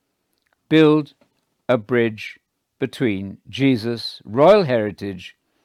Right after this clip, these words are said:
and the Christian hope. I quote, "To David and his descendants and his house, may there be peace from the Lord forever." First Kings two, verse twenty-three.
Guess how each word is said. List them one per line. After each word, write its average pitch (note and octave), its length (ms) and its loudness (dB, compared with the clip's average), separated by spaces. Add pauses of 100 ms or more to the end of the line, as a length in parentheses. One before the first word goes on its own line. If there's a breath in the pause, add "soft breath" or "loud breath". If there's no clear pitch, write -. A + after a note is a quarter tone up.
(560)
and F#2 380 -6
the A#2 60 -12
Christian G#2 500 -8
hope. D#3 360 -2 (800)
I - 80 -6
quote, - 400 -2
"To C3 100 -4
David G#3+ 720 4
and B2+ 200 -4
his G#2+ 180 -6
descendants F3+ 840 -2
and G2+ 200 -10
his G2 200 -12
house, D3+ 560 -2 (380)
may D3+ 160 4
there C#3+ 160 4
be C3+ 160 2
peace - 720 2 (300)
from C3 220 0
the C3 120 2
Lord F#2 360 -2
forever." G2+ 640 -6 (200)
First C#3+ 380 -2
Kings G2+ 400 -8
two, A2 480 -4 (500)
verse F#2 200 -10
twenty-three. E2+ 640 -14